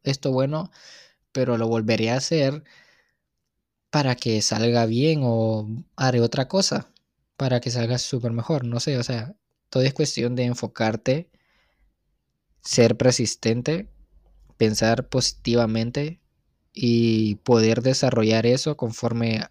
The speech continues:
a lo que tú quieres hacerlo. Y es de poner todo lo negativo fuera, sacarlo y, y ya, o sea, saca las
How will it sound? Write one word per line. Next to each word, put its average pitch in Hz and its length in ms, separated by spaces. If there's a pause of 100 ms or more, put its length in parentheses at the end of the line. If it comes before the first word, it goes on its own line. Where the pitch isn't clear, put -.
a - 100
lo 113 160
que - 220 (520)
tú 135 160
quieres 127 340
hacerlo. 120 520 (1500)
Y 123 280
es 123 180
de 139 180
poner 123 400
todo 127 440
lo 117 140
negativo 113 560
fuera, 120 400
sacarlo 120 600 (520)
y, 117 600
y 117 240
ya, 156 260
o 139 60
sea, 120 400 (560)
saca 147 420
las 151 260